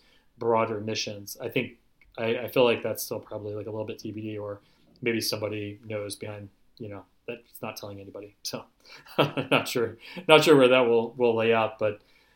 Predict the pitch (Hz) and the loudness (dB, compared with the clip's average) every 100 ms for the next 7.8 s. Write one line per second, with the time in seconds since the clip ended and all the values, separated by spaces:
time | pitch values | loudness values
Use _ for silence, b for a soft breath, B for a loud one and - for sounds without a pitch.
0 | b 127 120 143 156 180 165 151 135 135 | b 4 6 6 6 4 4 4 4 2
1 | 127 123 127 123 117 117 123 127 117 139 | 0 0 2 2 0 -4 -4 -2 0 4
2 | 139 127 123 120 113 107 - 117 107 104 | 6 8 8 4 2 -4 -2 -2 -2 -4
3 | 117 117 110 104 - 131 127 - _ _ | -6 -4 -4 -6 -2 0 0 -4 _ _
4 | _ - 117 117 110 110 113 110 107 110 | _ -2 -2 0 -2 -2 -6 -6 -4 -6
5 | 104 113 117 107 110 113 113 110 107 107 | -6 -8 -6 -8 -4 -2 -2 -4 -4 -6
6 | - - - 123 113 - 113 107 107 101 | -8 -12 -6 -4 -4 -4 -8 -8 -8 -8
7 | 117 107 107 107 107 104 104 | -8 -8 -10 -12 -10 -10 -12